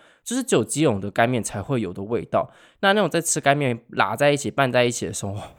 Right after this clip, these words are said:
那个感受真的很棒，尤其是你热热吃吃拌在一起的时候，那个感受真的是非常的好。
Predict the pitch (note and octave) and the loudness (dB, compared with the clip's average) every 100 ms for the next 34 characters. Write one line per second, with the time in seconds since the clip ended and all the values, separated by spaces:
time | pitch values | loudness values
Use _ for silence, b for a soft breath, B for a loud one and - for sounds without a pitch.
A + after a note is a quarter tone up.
0 | - E3 - G2 - A#2+ C3 A#2 A#2+ A2+ | -4 -4 -2 -4 -6 -4 -4 -4 -6 -2
1 | A2 E2+ D3 D3 E3 B2+ G#2+ C3+ C3 A2+ | -2 0 -2 -2 -2 -2 0 2 2 0
2 | A#2 A2+ A2+ - - - _ - F3 C3+ | -4 -4 -4 -8 -16 -20 _ 2 4 4
3 | C#3+ B2+ - E2 - G#2 A#2 - B B | 2 0 -2 -6 -8 -4 -2 -2 B B
4 | B _ G3+ C#3+ A2 - A#2 G#2+ A2 F#2+ | B _ 0 0 -2 -2 -4 -2 -4 -6
5 | - - A2 G#2 G2 F#2 - - | -10 -8 -6 -6 -8 -12 -16 -20